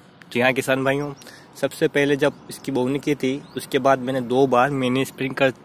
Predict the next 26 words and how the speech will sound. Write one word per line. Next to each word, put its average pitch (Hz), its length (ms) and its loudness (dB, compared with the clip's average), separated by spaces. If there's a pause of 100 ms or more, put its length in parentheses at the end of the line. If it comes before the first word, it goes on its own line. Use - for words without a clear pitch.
(180)
चलवा 117 260 4
लिए 135 220 4
थे 151 180 -2 (680)
और 143 220 8 (100)
आज 135 200 6
उनको 143 280 -2
खोल 147 340 0
के 127 240 -2 (640)
थोड़ा 147 220 6
सा 147 200 4 (480)
इस 147 160 2
अफीम 151 300 0
में 139 280 2 (280)
कुतरने 147 400 4
के 151 160 0
बाद 135 480 2 (2000)
क्लोरोपाइरीफास 147 1000 4 (460)
दस 135 520 2 (340)
ग्रेन्युल्स 139 460 4
की 131 180 2 (540)
एक 135 140 4
किलो 147 200 4
मात्रा 139 340 4 (300)
दस 135 180 2
आरी 147 160 4
में 160 180 -2